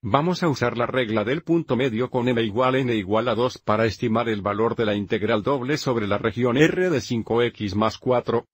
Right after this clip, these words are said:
y en la región rectangular R definida aquí. Cuando la región rectangular se define como vemos aquí usando notación de intervalo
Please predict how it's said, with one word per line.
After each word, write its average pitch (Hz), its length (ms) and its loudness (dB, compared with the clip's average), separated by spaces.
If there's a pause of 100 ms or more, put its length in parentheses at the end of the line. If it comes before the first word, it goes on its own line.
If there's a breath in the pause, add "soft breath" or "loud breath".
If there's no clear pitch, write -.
(120)
y 120 140 0
en 107 120 0
la 104 100 0
región 120 400 -2
rectangular 120 680 0
R 117 240 0
definida 123 520 0
aquí. 104 300 -6
Cuando 113 320 0
la 104 120 0
región 110 420 -2
rectangular 117 680 0
se 117 140 -2
define 113 480 -2
como 107 260 -2
vemos 123 320 -2
aquí 117 240 -2
usando 107 440 0
notación 113 480 -2
de 151 100 -2
intervalo 110 680 -2